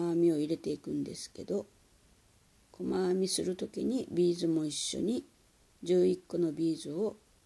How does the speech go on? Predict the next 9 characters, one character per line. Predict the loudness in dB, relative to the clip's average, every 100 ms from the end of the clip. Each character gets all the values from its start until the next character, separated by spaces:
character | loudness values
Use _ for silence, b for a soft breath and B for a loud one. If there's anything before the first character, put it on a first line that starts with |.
| _ _ _ _ _ _ -10
一 |
緒 | -8 -6 -4
に | -2 -2 -2
編 | -4
み | -4
込 | -6
み | -8 -8
ま | -10 -16
す。 | -16 -16 -18